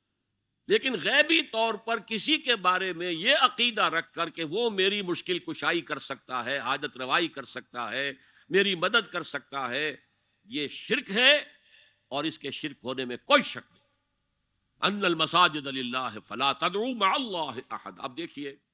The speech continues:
हमारे ये फरिश्ते यहाँ बैठे हैं ना, हम कह सकते हैं, "जरा भाई मेरा ये काम कर देना"?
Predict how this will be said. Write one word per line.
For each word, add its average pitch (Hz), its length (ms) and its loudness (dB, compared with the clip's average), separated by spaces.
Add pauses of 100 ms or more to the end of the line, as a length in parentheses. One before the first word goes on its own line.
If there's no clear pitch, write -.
(1080)
हमारे 156 340 0
ये 160 120 -2
फरिश्ते 151 400 -8
यहाँ 151 200 -4
बैठे 139 260 -8
हैं 165 80 -8
ना, 160 120 -12 (1040)
हम 123 100 -2
कह 156 160 0
सकते 147 280 -6
हैं, 151 60 -4
"जरा 151 160 -4
भाई 135 220 -2
मेरा 147 200 -4
ये 147 120 -4
काम 147 200 -6
कर 147 120 -10
देना"? 135 300 -6